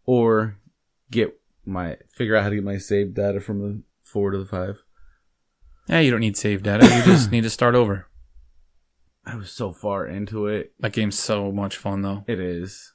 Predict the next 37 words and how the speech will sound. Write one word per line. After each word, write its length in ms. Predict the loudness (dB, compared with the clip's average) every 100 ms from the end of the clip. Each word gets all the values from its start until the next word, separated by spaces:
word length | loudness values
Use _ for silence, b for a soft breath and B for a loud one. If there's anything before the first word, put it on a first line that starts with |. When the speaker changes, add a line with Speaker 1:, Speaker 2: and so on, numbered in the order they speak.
| -2
Speaker 2:
And 120 | 0
it's, 120 | 0 -6 -16 _
it's 300 | 2 2 0 2
absolutely 480 | 4 4 2 2 0
beautiful 440 | 0 0 0 -4
aesthetically. 320 | -6 -2 0
Speaker 1:
Horizon 460 | 4 6 4 4 -2
was 140 | -2
close. 720 | -4 -2 -2 -2 -8 -16 -20 -20 -20 _ _ _ _ _ _ -10
It, 200 | -8 -8 -8
it 100 | -8
was. 520 | -6 -6 -6 -10 -14 _ _ _ _ _ _ _ _ _ 0
I 240 | 2 2
had 640 | 0 -2 -2 -2 -4 -6 -12 _ _
Final 280 | -10 -10 -10
Fan-, 320 | -14 -14 -14 -10
or 140 | -4 2
Speaker 2:
I, 320 | 2 2 -4
yeah, 220 | 4 6
I 40 | 6
Speaker 1:
yeah, 80 |
Speaker 2:
figured 220 | 6 6 8
Speaker 1:
Final 100 | 6
Speaker 2:
you'd 100 | 6
pick 200 | 4 4
Speaker 1:
Fantasy. 20 |
Speaker 2:
Final 200 | 2 2
Fantasy 280 | 2 0 -2
seven. 420 | -4 -2 -4 -6 -12 _ -8
Thought 200 | -4 -2
that's 180 | -2 -4
what 100 | -4
you 80 | -4
would 100 | -2
think 180 | -4 -4
I 100 | -4
thought. 320 | -2 -4